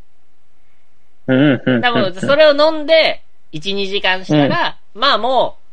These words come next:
Speaker 2: う、頭痛くないよねって思えちゃう。
Speaker 1: なるほどね。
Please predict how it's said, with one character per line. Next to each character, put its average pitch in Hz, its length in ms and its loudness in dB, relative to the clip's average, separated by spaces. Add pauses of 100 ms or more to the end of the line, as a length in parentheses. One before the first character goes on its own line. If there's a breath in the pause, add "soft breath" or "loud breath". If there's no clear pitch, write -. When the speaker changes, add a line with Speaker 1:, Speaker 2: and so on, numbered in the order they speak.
(340)
Speaker 2:
う、 - 20 -4
頭 294 380 2
痛 226 280 -4
く 202 180 -6
な 226 160 2
い 226 120 -2
よ 208 80 -4
ね 294 160 2
っ - 80 -4 (100)
て 147 80 0
思 143 220 0
え 127 100 0
ち - 140 -10
ゃ - 40 -12
う。 - 40 -12 (2000)
Speaker 1:
な 131 180 4
る 127 60 2
ほ 123 100 2
ど 120 80 2
ね。 170 180 2